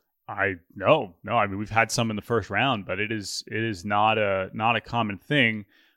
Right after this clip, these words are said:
Um, and for him to be on the Marlins and then get traded a couple times and then end up on the Padres, his hometown team, to kind of be that was, was really special. Uh, but that's how special the bat was from, from a very, very young age.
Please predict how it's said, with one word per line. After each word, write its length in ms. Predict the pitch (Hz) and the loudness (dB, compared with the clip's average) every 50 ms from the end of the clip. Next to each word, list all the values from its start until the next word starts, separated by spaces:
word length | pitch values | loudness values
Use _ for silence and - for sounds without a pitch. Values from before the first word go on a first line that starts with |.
| _ _ - | _ _ 2
Um, 440 | 123 110 110 110 107 107 107 107 104 - | 4 6 6 6 4 2 0 -2 -4 -2
and 200 | - 135 127 123 | -2 -2 -2 0
for 120 | - 135 | 2 2
him 140 | 139 165 175 | 4 4 2
to 60 | 139 | 0
be 120 | 120 117 156 | 4 4 6
on 80 | 165 156 | 6 6
the 60 | 135 | 4
Marlins 520 | 123 123 131 147 160 156 147 135 127 113 | 6 8 10 10 10 8 6 2 0 -2
and 100 | 131 123 127 | -2 -2 -2
then 100 | 127 127 | -2 -2
get 160 | 120 117 107 | -2 -4 -4
traded 440 | - - - - 131 143 170 160 127 | -4 -8 -2 2 2 4 6 6 4
a 60 | 113 | 2
couple 360 | - - - 220 226 - 143 | 0 2 2 2 2 2 -2
times 680 | - - - 131 143 190 240 202 135 117 - - - - _ _ _ _ _ _ _ _ _ | -6 -6 2 4 6 6 6 4 2 -2 -4 -6 -10 -12 _ _ _ _ _ _ _ _ _
and 160 | - 143 139 | 0 4 6
then 140 | 147 143 151 | 6 8 8
end 200 | 165 190 180 151 | 8 6 8 10
up 200 | 175 208 214 - | 10 10 10 8
on 140 | 165 160 147 | 6 6 4
the 60 | 139 | 2
Padres, 580 | - - 151 151 226 214 139 135 123 120 117 - | 0 0 2 2 2 2 4 2 0 0 0 -2
his 140 | 120 - - | -8 -8 -6
hometown 420 | 139 135 131 - 127 120 110 104 | -4 -4 -4 -2 -2 -2 -2 -2
team, 300 | - - 190 202 170 135 - | -4 -6 -6 -4 -4 -4 -6
to 100 | - - | -8 -8
kind 180 | - 123 117 | -6 -6 -6
of 120 | 107 95 - | -6 -6 -10
be 140 | 139 180 | -10 -6
that 300 | 175 131 110 107 104 - | 0 2 2 2 2 0
was, 340 | 113 113 110 110 101 - - - _ _ _ _ _ _ _ _ _ _ | -4 -8 -8 -8 -10 -14 -18 -20 _ _ _ _ _ _ _ _ _ _
was 200 | 120 123 107 95 | -4 -4 -2 -2
really 300 | 92 113 160 175 139 107 | 0 4 4 4 4 4
special. 480 | - - - 139 - - - - - - | 0 2 4 4 4 2 -2 -10 -12 -6
Uh, 120 | - 104 101 | -6 -4 -2
but 140 | 101 - - | -2 4 6
that's 220 | 151 156 160 - | 6 6 6 6
how 140 | 165 160 147 | 6 6 6
special 380 | - - - 147 135 - 135 | 6 6 6 6 6 6 0
the 80 | 117 117 | -2 2
bat 220 | 117 120 120 104 | 4 4 4 4
was 280 | 104 101 92 92 90 - | 2 -2 -2 -2 -4 -8
from, 440 | - - - 107 101 98 98 98 92 | -12 -6 -4 -4 -4 -4 -6 -8 -8
from 160 | - - 107 | -6 -6 -6
a 60 | 101 98 | -4 -2
very, 240 | 98 104 101 98 98 | 2 2 2 2 2
very 200 | 101 98 98 98 | 0 -2 -2 -2
young 160 | 95 95 95 | -2 -2 -2
age. 300 | 95 104 147 180 - - | -2 -4 -4 -4 -8 -12